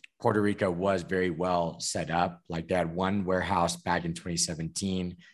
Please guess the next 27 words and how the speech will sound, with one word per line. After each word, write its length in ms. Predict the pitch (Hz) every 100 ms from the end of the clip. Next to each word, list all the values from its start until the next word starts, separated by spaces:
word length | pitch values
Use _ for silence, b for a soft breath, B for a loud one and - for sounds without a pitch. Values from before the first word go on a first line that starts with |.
| b _
This 180 | 98 92
time 260 | 101 92
they 60 | 90
had 160 | 85 85
four 220 | - 92
or 40 | 85
five 320 | - 92 85
warehouses 540 | 87 85 87 85 80
full 180 | - 80
of 60 | 80
supplies. 680 | - - 80 80 117 - B B B B _
But, 160 | 117 113
like, 180 | 104 92 B B _ _
what 120 | 104
I 60 | 107
love 200 | 107 120
about 280 | 113 107 101
this 180 | 101 95
is 120 | 92
a 40 |
Democrat 520 | 80 101 98 95 101
is 120 | 90 95
actually 280 | 90 -
saying, 520 | 85 101 90 85 82 - _ _ _ _ -
uh, 420 | 101 90 85 85 87 - _ _ _ _ _
"Oh, 200 | 113 107 98
it 140 | 101